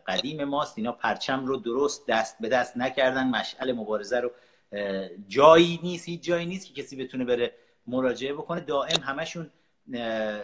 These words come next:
نق می‌زنن که آه هیچ کس نمیاد توی مبارزه، هیچ کس، ولی خودشون هم هیچ دری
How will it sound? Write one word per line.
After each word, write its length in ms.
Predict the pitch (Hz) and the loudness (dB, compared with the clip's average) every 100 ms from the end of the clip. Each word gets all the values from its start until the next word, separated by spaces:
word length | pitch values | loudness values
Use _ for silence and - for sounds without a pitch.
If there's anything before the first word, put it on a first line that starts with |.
| 110 | -10
نق 320 | 123 165 180 160 | -6 -4 -2 -4
می‌زنن 540 | 165 160 160 160 160 | -6 -4 -4 -4 -4
که 180 | - 151 | -4 0
آه 320 | 147 156 156 | 2 2 -2
هیچ 320 | 139 170 - | -8 -10 -8
کس 240 | 156 156 160 | -8 -8 -12
نمیاد 360 | 160 160 156 | -10 -8 -8
توی 180 | - 160 | -8 -8
مبارزه، 480 | 156 156 151 151 156 | -6 -2 -2 -2 -8
هیچ 180 | 156 - | -8 -6
کس، 160 | 156 | -2
ولی 120 | 160 | -2
خودشون 380 | 160 190 180 185 | -2 -6 -6 -6
هم 80 | 185 | -6
هیچ 160 | 180 - 135 | -8 -12 0
دری 480 | 156 185 202 196 | 4 4 2 -4